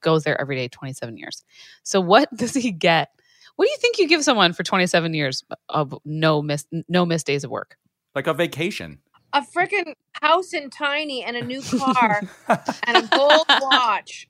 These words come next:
Speaker 3: and free Burger King for the rest of your life.
Speaker 1: Yeah.
Speaker 2: Hmm.
Speaker 1: He got a goodie bag that contained a movie ticket,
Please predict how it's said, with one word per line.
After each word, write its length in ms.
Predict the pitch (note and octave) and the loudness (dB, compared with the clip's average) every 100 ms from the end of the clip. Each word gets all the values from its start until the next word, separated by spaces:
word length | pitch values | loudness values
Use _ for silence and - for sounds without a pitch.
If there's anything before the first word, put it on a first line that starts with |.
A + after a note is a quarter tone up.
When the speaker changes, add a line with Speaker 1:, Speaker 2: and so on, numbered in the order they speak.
| - A3+ | -14 -6
Speaker 3:
and 440 | A3+ A3 A3 G3+ - - | -4 -4 -6 -12 -18 -16
free 480 | - D#4 D#4+ F4 D4 G#3 G3 | -4 -2 0 0 -2 -10 -4
Burger 300 | C#4 C#4 C#4+ | -2 -2 -6
King 320 | - B3 A3 | -6 -6 -6
for 100 | A3 | -6
the 100 | G#3+ | -6
rest 460 | G3+ A3 A#3+ C4 - | -2 2 2 2 -10
of 100 | G3 | -4
your 180 | G#3+ G#3 | -2 0
life. 580 | G3 F#3+ D3+ - - _ _ _ - | 0 0 -4 -16 -20 _ _ _ -6
Speaker 1:
Yeah. 220 | D#3+ A#2 | -4 -4
Speaker 2:
Hmm. 260 | F#2 D#2 C#2+ | -8 -14 -18
Speaker 1:
He 340 | - A#3+ C4 C4 _ - | -10 -6 -6 -8 _ -2
got 280 | A#3 C#4 - | 2 2 0
a 80 | G3+ | -4
goodie 400 | F3 F#3+ C4+ E4 | -2 0 2 2
bag 500 | D#3+ A#2 B2 F3 A#3+ _ - _ | 0 -2 -2 -4 -6 _ -20 _
that 140 | F3 - | 0 0
contained 600 | G#3 F#3 - G3+ G3+ F#3 - | -2 -4 -2 0 0 -4 -2
a 220 | F3 F3 | 0 0
movie 460 | E3+ E3 A3+ D4+ A#3 | -2 -2 -2 -2 -2
ticket, 540 | - C3 C3 D3 - | -4 -6 -2 -2 -2